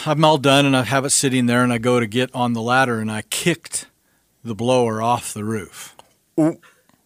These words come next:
Speaker 1: And of course,
Speaker 2: Not
Speaker 1: it
Speaker 2: on
Speaker 1: didn't,
Speaker 2: purpose.
Speaker 1: it didn't, no,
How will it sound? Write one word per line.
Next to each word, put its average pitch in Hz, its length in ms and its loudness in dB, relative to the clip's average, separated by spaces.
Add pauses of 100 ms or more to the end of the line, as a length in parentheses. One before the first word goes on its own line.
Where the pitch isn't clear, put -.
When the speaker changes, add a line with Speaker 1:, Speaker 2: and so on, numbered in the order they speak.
(800)
Speaker 1:
And 117 100 -6
of 113 60 -8
course, 143 180 -2
Speaker 2:
Not 143 160 8
Speaker 1:
it 156 40 8
Speaker 2:
on 160 80 6
Speaker 1:
didn't, 160 60 -6
Speaker 2:
purpose. 131 480 -2
Speaker 1:
it 123 120 -4
didn't, 143 140 -2
no, 107 240 -2